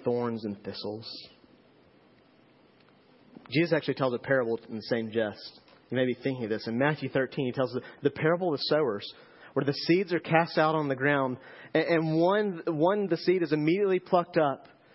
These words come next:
But two of them, there's actually th-, this period where, where the seed actually takes some quick root and grows up. But here's the thing. They are not rooted deeply. They don't drink deeply of Jesus. And they're not drinking deeply of who God is.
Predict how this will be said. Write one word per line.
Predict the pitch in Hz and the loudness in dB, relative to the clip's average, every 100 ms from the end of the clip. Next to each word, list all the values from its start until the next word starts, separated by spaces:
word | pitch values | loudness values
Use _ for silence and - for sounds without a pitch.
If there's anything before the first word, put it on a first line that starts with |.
| - - | -20 0
But | 190 - - | 0 2 0
two | 262 | 4
of | 269 240 | 4 4
them, | 220 | 2
there's | 180 165 | 2 4
actually | 185 - 196 170 - - - 156 | 2 2 0 0 -4 -20 -12 0
th-, | 202 | 2
this | 185 190 - | 2 -2 0
period | 226 240 233 | 2 4 4
where, | 180 180 | 2 0
where | 160 160 175 | -2 0 2
the | 160 | 2
seed | - 220 240 | 0 2 2
actually | - 170 | 2 -2
takes | - 202 - - - - - | 2 0 0 -14 -16 -18 -4
some | 185 156 | -2 -2
quick | - - 247 - | 0 4 4 4
root | 196 214 - | 0 0 0
and | 170 | -4
grows | 143 160 220 240 | 2 2 4 4
up. | 220 180 - - - - - | 2 0 -12 -20 -20 -20 2
But | 156 180 | 2 4
here's | 214 220 | 2 2
the | 208 | 0
thing. | - 214 165 131 113 - _ _ - - 151 | 2 2 0 -6 -14 -20 _ _ -20 -12 4
They | 175 | 4
are | 180 | 6
not | 214 214 | 4 4
rooted | 190 214 240 180 | 2 4 4 2
deeply. | 214 220 196 | 0 2 2
They | 180 | 2
don't | 208 196 | 0 -2
drink | 147 160 202 226 190 | -2 2 2 0 -2
deeply | 220 220 214 | -2 0 0
of | 190 | 2
Jesus. | 175 202 185 165 - - - | 0 0 0 -2 -14 -18 -2
And | 185 180 | 0 2
they're | 190 | 2
not | 208 156 | 0 2
drinking | 175 233 233 214 | 0 2 0 0
deeply | 202 208 202 | 0 2 0
of | 165 | 0
who | 127 220 | 0 0
God | 240 220 214 | 2 2 2
is. | 220 190 | 2 0